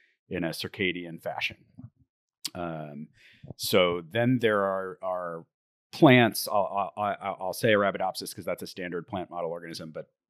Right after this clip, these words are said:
people have studied circadian rhythms in a variety of plants. That's two. Let me keep track here. Um, the third one is cyanobacteria. Um, the fourth one is mouse, and, and, and then there's Drosophila. But really, the, the,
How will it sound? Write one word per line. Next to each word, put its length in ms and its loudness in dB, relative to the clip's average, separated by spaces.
people 220 0
have 80 -2
studied 260 -6
circadian 300 -14
rhythms 260 -18
in 60 -20
a 40 -20
variety 260 -6
of 100 -18
plants. 280 -18
That's 240 -14
two. 280 -12
Let 80 -20
me 100 -20
keep 180 -18
track 280 -12
here. 180 -16
Um, 760 -8
the 80 0
third 240 6
one 160 6
is 160 -2
cyanobacteria. 920 -2
Um, 520 -10
the 80 -10
fourth 240 -2
one 160 -6
is 140 -10
mouse, 420 -8
and, 240 -16
and, 360 -18
and 180 -12
then 120 -14
there's 180 -16
Drosophila. 520 -12
But 440 8
really, 560 4
the, 380 0
the, 280 -8